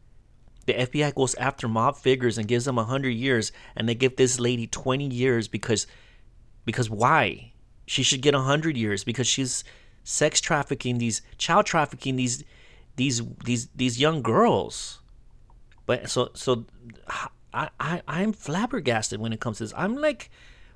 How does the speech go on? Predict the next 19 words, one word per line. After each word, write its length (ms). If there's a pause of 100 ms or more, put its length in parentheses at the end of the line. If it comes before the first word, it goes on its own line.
"What 300
the 80
hell 400
is 80
this? 220
Is 140
justice?" 680 (680)
Also, 480 (460)
these 160
two 160
thousand 440
documents, 680
like, 240 (160)
there's 280
more. 360
There's 220
videos 640
out 220
there. 220